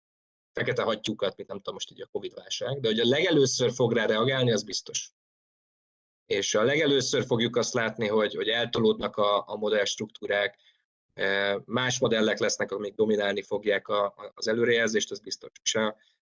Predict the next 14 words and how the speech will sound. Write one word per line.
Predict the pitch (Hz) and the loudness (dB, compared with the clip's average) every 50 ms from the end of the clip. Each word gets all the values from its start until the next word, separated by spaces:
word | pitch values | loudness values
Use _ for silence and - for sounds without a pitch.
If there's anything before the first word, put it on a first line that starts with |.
| _ _ - | _ _ 0
az | 131 | 2
alelnök | 147 160 143 117 120 120 120 - | 2 4 4 6 4 4 4 4
úr, | 117 117 113 104 95 | 4 4 4 4 2
Virág | 113 123 117 110 107 | 2 2 2 4 4
Barnabás | 113 110 107 101 101 95 - - | 4 4 4 4 2 2 0 2
alelnök | 107 104 104 101 95 - | 2 2 2 0 -2 -4
úr | 104 98 | -6 -6
szokta | - 104 - - - 104 | -4 -4 -4 0 2 2
azt | 104 98 - - _ _ _ _ _ | 2 2 0 -2 _ _ _ _ _
mondani, | _ 107 104 104 101 101 101 | _ -16 -10 -6 -4 -2 -2
hogy, | 98 101 98 98 98 101 | 0 0 0 -2 0 0
eh, | 98 101 98 98 - _ _ _ _ _ _ _ _ _ _ _ _ _ - - - - | 0 0 0 -2 -6 _ _ _ _ _ _ _ _ _ _ _ _ _ -20 -20 -20 -16
tehát, | - - - - | -16 -10 -4 -2
eh, | 117 110 | -2 -2